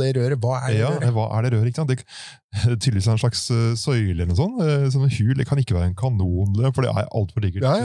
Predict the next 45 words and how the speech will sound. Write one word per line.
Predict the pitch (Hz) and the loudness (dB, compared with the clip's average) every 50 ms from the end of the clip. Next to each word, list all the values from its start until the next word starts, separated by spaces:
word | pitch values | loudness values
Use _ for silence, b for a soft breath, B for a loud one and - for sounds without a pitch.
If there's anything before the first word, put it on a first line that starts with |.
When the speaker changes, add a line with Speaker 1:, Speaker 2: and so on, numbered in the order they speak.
| 233 233 | 0 -2
Speaker 1:
ja. | 226 220 | 0 0
Speaker 2:
Ja, | 120 139 131 123 | 0 0 0 -2
ja. | 139 B B B B B B B B B B _ _ - | -2 B B B B B B B B B B _ _ -6
Så | 123 | -2
det | 123 127 | 0 0
må | 127 | 2
være | 135 139 | 2 0
et | 131 - | 0 0
eller | 113 | 0
annet | 113 113 120 | 2 2 2
sånt | 127 107 | 2 0
byggverk | 104 95 90 98 101 101 | 0 0 0 -2 -2 -2
som | - 117 | 0 0
da | 107 98 | 0 2
kanskje, | - 120 95 87 98 98 95 98 | 2 0 0 2 0 0 0 0
noe | 104 104 110 98 | 0 0 0 2
som | 90 92 98 | 2 2 2
europeerne, | 95 92 98 - - 92 82 80 82 85 | 0 0 0 0 0 0 0 0 0 0
kanskje | - 90 85 | 0 0 0
en | 87 87 | 0 0
vannledning. | 87 95 92 87 82 78 76 78 76 76 73 78 80 78 76 85 120 143 - B B B B - | 0 0 0 0 -2 -4 -4 -4 -4 -4 -2 -2 -4 -2 0 0 0 0 -2 B B B B -4
De | 92 87 | -2 0
forstår | 98 - 101 87 | 0 2 0 -2
det | - | 0
for | - | 0
det | 98 90 | 0 0
også, | 85 82 | 0 0
tror | 92 110 | 0 0
jeg. | 156 185 _ B B B B B B B B _ _ _ - | 0 0 _ B B B B B B B B _ _ _ -4
Eh, | 98 107 110 110 110 113 113 113 104 | 0 0 2 2 2 0 0 -2 -2
som | - 120 117 113 | -2 -2 0 0
da | 104 101 101 | 0 2 2
europeerne, | 104 104 98 104 90 85 85 87 95 95 98 98 98 | 2 2 2 0 0 0 0 0 2 2 2 2 2
mm, | 98 98 98 98 95 95 | 2 2 2 2 2 2
kanskje | 95 107 95 - 101 | 2 2 2 2 2
har, | 87 85 82 85 85 85 | 2 2 2 0 0 0
mm, | 82 90 90 87 87 87 85 85 85 85 85 82 82 82 82 80 | 0 0 0 -2 -2 -2 -2 -4 -2 -2 -2 0 0 0 0 0
vært | 85 87 - | -2 -2 -2
med | 110 82 85 | -2 -2 -2
på | - 98 | -2 -2
å, | 98 98 98 98 101 - 98 98 | 0 0 0 0 0 0 0 0
å | - 87 - 98 98 98 98 95 92 - - - - - - - | 0 0 0 0 0 0 -2 -2 -2 -2 -4 -4 -6 -8 -8 -4
bringe | 101 98 92 90 101 | -2 0 0 2 0
inn | 143 196 | 0 0
da. | 220 170 | 0 -2